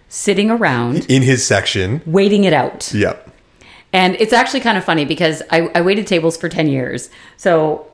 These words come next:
Speaker 1: when he's, you know, he comes over and he's like, you know, "Can I get you something to drink? Like, "I'll, I'll be right back." Like, I, I don't know what's going on, but my section is slammed,"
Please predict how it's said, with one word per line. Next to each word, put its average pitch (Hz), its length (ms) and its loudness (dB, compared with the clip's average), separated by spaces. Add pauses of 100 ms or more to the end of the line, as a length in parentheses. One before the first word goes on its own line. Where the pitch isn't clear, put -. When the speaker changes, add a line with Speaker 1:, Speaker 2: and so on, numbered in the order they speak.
(100)
Speaker 1:
when 160 240 0
he's, 160 240 -4
you 175 160 -2
know, 147 100 2
he 185 120 0
comes 185 260 -2
over 165 180 2
and 160 100 2
he's 165 120 0
like, 147 280 -2 (380)
you 185 100 -2
know, 151 360 0 (540)
"Can 180 140 -2
I 151 40 2
get 190 220 -4
you 220 60 -6
something 208 300 -4
to 202 80 -4
drink? 190 340 0
Like, 151 240 0
"I'll, 165 220 -2
I'll 170 80 2
be 196 100 -2
right 180 200 2
back." 160 280 0
Like, 139 280 -6 (120)
I, - 160 -4
I 170 80 0
don't 175 100 0
know 165 80 2
what's 165 140 0
going 156 160 0
on, 139 180 2
but - 180 -2
my 139 140 0
section 156 380 -4
is 127 160 -2
slammed," 123 480 -4